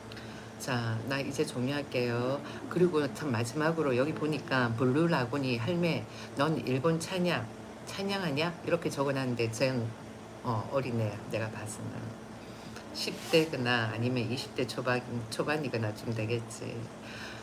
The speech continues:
어, 윤석열 전 대통령이나 박근혜 전 대통령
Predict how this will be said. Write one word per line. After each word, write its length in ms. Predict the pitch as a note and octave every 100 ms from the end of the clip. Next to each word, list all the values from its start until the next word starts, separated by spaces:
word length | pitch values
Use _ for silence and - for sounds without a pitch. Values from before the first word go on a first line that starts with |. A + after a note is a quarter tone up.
| -
어, 360 | A2+ A2 G#2+ G#2 G#2 - - - -
윤석열 480 | D3 E3+ G#3 F#3
전 180 | C3 C3+
대통령이나 760 | D#3+ D#3+ E3+ B2+ A2+ A2 G#2 A#2
박근혜 420 | A2 A2+ A2+ D3+ C#3+
전 180 | C3+
대통령 500 | C#3 C#3+ - B2 A2